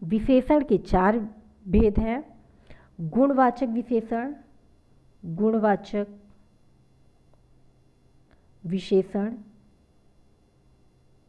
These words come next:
परिमाणवाचक,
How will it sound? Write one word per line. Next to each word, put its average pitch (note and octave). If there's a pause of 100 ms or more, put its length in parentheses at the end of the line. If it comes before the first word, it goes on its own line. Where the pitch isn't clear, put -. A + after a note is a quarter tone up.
(2750)
परिमाणवाचक, A3